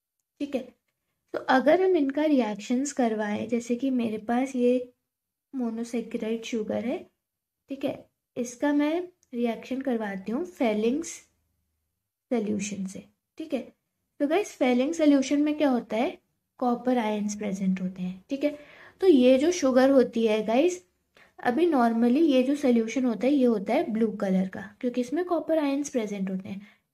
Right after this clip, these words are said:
ठीक है। तो गाइस, ये जो शुगर होती है, ये एक्ट करती है as a reducing agent और ये एक्ट करता है as a oxidizing agent। So ये वीक ऑक्सीडाइजिंग एजेंट है,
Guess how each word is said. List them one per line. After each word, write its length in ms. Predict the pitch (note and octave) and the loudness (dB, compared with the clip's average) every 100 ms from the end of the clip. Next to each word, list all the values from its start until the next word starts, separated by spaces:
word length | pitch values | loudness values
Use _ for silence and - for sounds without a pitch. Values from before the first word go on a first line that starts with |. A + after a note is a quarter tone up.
| - | -8
ठीक 140 | D#4+ | -2
है। 200 | C#4 - _ _ _ _ _ _ _ | -2 -4 _ _ _ _ _ _ _
तो 60 | D#4+ | 2
गाइस, 220 | E4 F#4+ | 2 2
ये 240 | A#3 C4 C#4+ | 2 4 6
जो 120 | F#4+ | 4
शुगर 360 | F#4 C#4+ B3+ D4 | 4 4 4 6
होती 280 | B3+ A#3+ | 4 4
है, 120 | A#3 C#4 | 0 2
ये 160 | C#4 D4 | 2 2
एक्ट 240 | B3 B3 - | 2 0 2
करती 320 | A#3+ A3 B3+ | 0 2 0
है 100 | C#4 | 2
as 200 | A3+ G#3+ B3+ | 0 0 0
a 80 | F4+ - | 0 -4
reducing 540 | A#3+ A#3 A3+ G#3+ B3+ A#3 | 0 2 2 0 -2 -2
agent 360 | G3 F#3+ F#3+ | -2 -4 -2
और 120 | - A#3+ | 0 0
ये 280 | A#3 C4+ C4 | 4 4 4
एक्ट 140 | C4 | 0
करता 280 | C4 A#3+ C4 | -2 -2 -2
है 260 | C4 - G3 | -2 -2 -4
as 120 | G#3 | 0
a 100 | E4+ - _ _ _ _ _ _ _ _ _ | 0 -2 _ _ _ _ _ _ _ _ _
oxidizing 720 | C#4+ A#3 - A3+ A3+ A3+ A#3 | -2 -2 0 0 0 0 -4
agent। 320 | G#3 G3 G3 - - - - - - | -4 -6 -10 -16 -20 -20 -20 -20 0
So 180 | F4+ - - | 2 2 2
ये 140 | C#4 | 2
वीक 300 | E4 D#4+ E4 | 4 4 6
ऑक्सीडाइजिंग 640 | F4+ F4+ E4+ D#4+ D4+ D#4 D4+ | 4 4 2 2 2 0 2
एजेंट 360 | A#3 G#3+ G#3+ | 2 -2 -4
है, 100 | C#4+ | -6